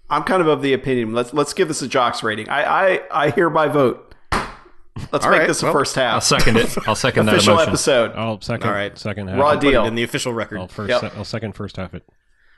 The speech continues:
Speaker 1: Uh, if we're doing ratings, I would go four Jocks.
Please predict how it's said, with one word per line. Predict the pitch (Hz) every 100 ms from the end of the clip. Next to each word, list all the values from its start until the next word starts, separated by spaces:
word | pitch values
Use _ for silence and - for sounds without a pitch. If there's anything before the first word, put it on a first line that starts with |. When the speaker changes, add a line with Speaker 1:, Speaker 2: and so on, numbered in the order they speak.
| _ _ _ - -
Speaker 1:
Uh, | 135 131 127 117 - - - _ - - - - - - - _ _ _ _ _ _ _ _ _ _
if | - 165
we're | 160
doing | 196 180
ratings, | 165 151 131
I | 139
would | 139
go | 135
four | - 151
Jocks. | 123 131 117 - -